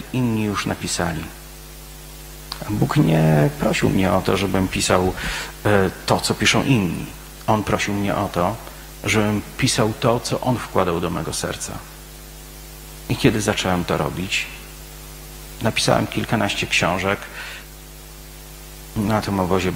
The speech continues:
dostępna była tylko jedna. Planuję redakcję i wznowienie tych wszystkich tytułów.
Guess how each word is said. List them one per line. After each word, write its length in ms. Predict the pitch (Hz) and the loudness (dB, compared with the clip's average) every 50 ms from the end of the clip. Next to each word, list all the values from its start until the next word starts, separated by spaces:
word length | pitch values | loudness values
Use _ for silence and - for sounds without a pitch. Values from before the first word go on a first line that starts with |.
| - - | -4 -6
dostępna 520 | - - 98 - - - 90 - - 101 92 | -4 -2 -2 0 0 0 -2 0 0 -2 0
była 200 | 82 92 90 80 | 2 0 0 0
tylko 260 | - 76 - - 87 | 0 -4 -2 0 0
jedna. 380 | 87 98 95 - - 78 73 76 | 2 2 0 0 -2 -4 -4 -4
Planuję 540 | - - 101 - 92 98 98 98 92 95 | -4 -2 -2 -2 0 0 0 0 0 2
redakcję 540 | 92 101 92 104 101 104 - - - - - | 2 2 2 4 2 2 2 0 -6 -4 -4
i 60 | 98 | -4
wznowienie 580 | 92 95 - 95 98 92 95 95 92 90 90 - | -2 -4 -2 -2 -2 0 0 0 0 -2 -4 -4
tych 140 | - - - | -6 -6 -6
wszystkich 400 | - - - - - - - - | -6 -6 -6 -6 -6 -8 -8 -4
tytułów. 420 | - 95 - 98 92 87 95 123 | -4 -4 0 0 0 0 0 -2